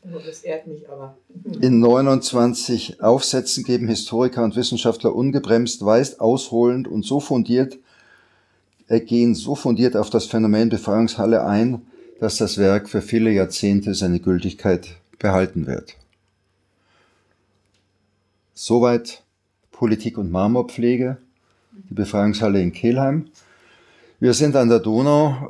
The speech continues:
Speaker 2: ähm, lassen Regensburg aus, da gibt's auch Texte über Regensburg und, äh, gehen ein bisschen weiter nach Osten und schon sind wir in Straubing. Ich lasse hier mal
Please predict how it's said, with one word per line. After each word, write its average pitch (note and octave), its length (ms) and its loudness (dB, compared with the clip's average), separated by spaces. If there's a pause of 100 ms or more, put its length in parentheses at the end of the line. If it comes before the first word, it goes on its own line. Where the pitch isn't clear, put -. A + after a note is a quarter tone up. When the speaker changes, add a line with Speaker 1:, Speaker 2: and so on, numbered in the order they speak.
Speaker 2:
ähm, A#2 500 2 (1040)
lassen B2 260 2
Regensburg B2+ 680 0
aus, B2+ 400 2
da B2+ 100 0
gibt's A2 260 -4
auch A#2 220 -2
Texte - 420 -4
über G#2+ 280 0
Regensburg B2 760 0 (680)
und, A2 640 0
äh, G#2 380 2 (920)
gehen G#2+ 220 2
ein G2+ 200 0
bisschen G#2 600 0 (200)
weiter G#2 420 2
nach G2 300 0
Osten B2 680 -2 (920)
und G#2 180 -6
schon A#2 240 2
sind G#2+ 300 -4
wir G#2+ 220 2
in G2+ 120 0
Straubing. G2+ 760 -2 (600)
Ich G2+ 140 -14
lasse C3 260 -2
hier B2 140 -2
mal A#2+ 360 0